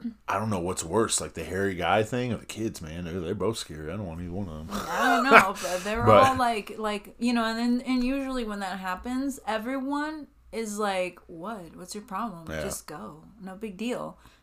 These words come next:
Speaker 2: But
Speaker 1: You know how
Speaker 2: nobody
Speaker 1: many
Speaker 2: says
Speaker 1: people
Speaker 2: it.
Speaker 1: can't? You know how many people, if they have to go to the bathroom, like, like, they can't do it in public? Like, even ones, you know, you go in the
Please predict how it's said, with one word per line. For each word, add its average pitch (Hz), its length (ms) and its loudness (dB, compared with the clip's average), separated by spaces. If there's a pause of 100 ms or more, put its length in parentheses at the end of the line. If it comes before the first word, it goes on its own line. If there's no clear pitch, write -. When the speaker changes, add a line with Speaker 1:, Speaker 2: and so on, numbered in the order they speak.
(240)
Speaker 2:
But 220 120 4
Speaker 1:
You 220 40 6
know 233 100 6
how 226 120 6
Speaker 2:
nobody 170 140 8
Speaker 1:
many 180 80 10
Speaker 2:
says - 40 -2
Speaker 1:
people 139 200 6
Speaker 2:
it. - 40 -6
Speaker 1:
can't? 120 260 4
You 120 100 4
know 151 40 10
how 165 60 8
many 170 140 6
people, 131 420 6 (120)
if 98 120 0
they 131 60 10
have 127 100 8
to 123 40 -6
go 135 120 10
to 107 80 8
the 73 40 -8
bathroom, 120 560 4 (300)
like, 98 300 4 (320)
like, 98 180 4 (320)
they 98 220 0
can't 98 400 -4
do 98 160 2
it 107 100 2
in 95 100 -2
public? 101 520 0
Like, 95 180 2
even 123 320 4
ones, 117 400 6 (160)
you 101 80 0
know, 98 80 2
you 98 100 -4
go 107 220 6
in 98 80 2
the 90 220 0